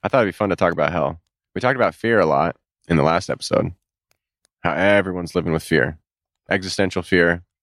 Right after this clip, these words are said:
fear of hell, fear of the afterlife, even fear what God's gonna do to you. Like, even if you're a Christian, a lot of people, I think, are still,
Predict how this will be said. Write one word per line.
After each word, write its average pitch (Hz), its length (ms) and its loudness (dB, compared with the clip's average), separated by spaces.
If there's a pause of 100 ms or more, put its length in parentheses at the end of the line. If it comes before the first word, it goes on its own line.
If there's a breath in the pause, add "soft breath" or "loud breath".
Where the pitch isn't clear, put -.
(100)
fear 87 240 0
of 82 60 -4
hell, 82 300 0 (480)
fear 95 120 2
of 87 60 0
the 85 100 4
afterlife, 82 600 -2 (640)
even 143 220 2
fear 151 220 2
what 117 100 -4
God's 101 240 -2
gonna 90 140 -10
do 90 180 -4
to 95 80 -4
you. 82 240 -8 (1400)
Like, 98 120 2
even 131 180 4
if 131 140 0
you're 101 80 2
a - 40 -6
Christian, 82 520 -6 (1040)
a - 100 0
lot 98 120 4
of 110 40 -2
people, 110 180 -2
I 92 80 2
think, 90 200 -4
are 80 60 -2
still, 92 760 2